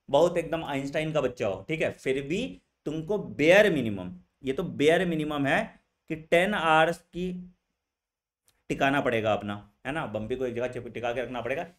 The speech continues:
ये नहीं कर पाओगे तो फिर डॉक्टर क्या ही बनोगे? डॉक्टर जब बनते हो इंटर्नशिप में तीस तीस घंटे की पोस्टिंग होती है,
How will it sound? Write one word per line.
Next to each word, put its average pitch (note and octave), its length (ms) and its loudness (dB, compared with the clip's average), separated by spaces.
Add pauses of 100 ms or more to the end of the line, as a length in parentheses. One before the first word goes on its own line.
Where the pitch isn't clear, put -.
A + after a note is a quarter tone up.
(120)
ये G3+ 200 4
नहीं B3 140 -2
कर A3 160 2
पाओगे G#3 220 0
तो G3+ 60 -8
फिर G3+ 100 -4
डॉक्टर E3+ 340 -2
क्या D#3 160 0
ही B2+ 120 2
बनोगे? A2 280 -4
डॉक्टर C#3 520 -6
जब C3+ 140 -4
बनते B2+ 240 -4
हो E3 80 0
इंटर्नशिप C#3 400 -6
में E3+ 160 -10
तीस D3 220 -14
तीस E3 120 -8
घंटे C3+ 240 -6
की C#3 80 -4
पोस्टिंग A#2 340 -6
होती G2+ 240 -8
है, - 140 -12